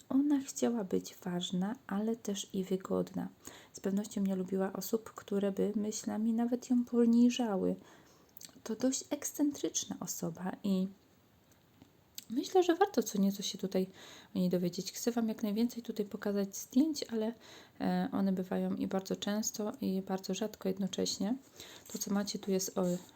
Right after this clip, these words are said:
opowiada autor, a tutaj właśnie są takie, e, innym druczkiem oddzielone jej historie, jak widzicie. Widzicie? O, tu.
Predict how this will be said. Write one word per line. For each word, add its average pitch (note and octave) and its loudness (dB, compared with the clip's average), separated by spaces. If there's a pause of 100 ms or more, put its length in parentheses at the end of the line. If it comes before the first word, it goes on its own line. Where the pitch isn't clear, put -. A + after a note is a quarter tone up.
opowiada F3+ 0 (140)
autor, F#3+ 0
a G3 0
tutaj G3+ -4
właśnie G#3 -4
są - -6
takie, G3 -2 (440)
e, F3 2
innym G3 4
druczkiem G3+ -2
oddzielone F#3+ 0
jej F3+ 0
historie, - -2
jak - -6
widzicie. - -10
Widzicie? G3 -6
O, E3 -6
tu. - -6